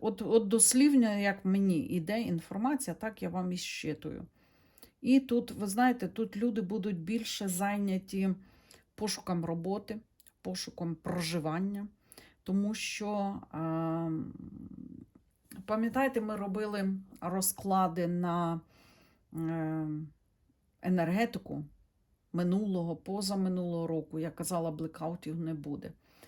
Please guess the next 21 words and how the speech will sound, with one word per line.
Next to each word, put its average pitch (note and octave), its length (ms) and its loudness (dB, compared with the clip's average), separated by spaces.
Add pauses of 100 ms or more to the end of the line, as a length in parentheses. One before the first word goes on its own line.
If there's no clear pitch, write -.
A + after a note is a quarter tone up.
(360)
Але E3 180 2
в G3 80 0
мене G#3 320 0
таке G3 300 -4
відчуття, F3+ 600 -4
що F#3 600 0 (1700)
чим A3+ 280 2
далі, G3+ 340 4
тим, F#3+ 260 0
тим F#3 220 2
гірше D#3+ 360 -2
буде. - 340 -12 (420)
Тобто, C#3 440 -6 (240)
м, D#3 420 -2
можуть G3 380 0
бути D#3 280 -4
і E3 180 -6
блекаути, F#3+ 720 -4 (680)
особливо E3+ 560 0
взимку. G3 640 -4 (580)
Е, E3+ 300 -4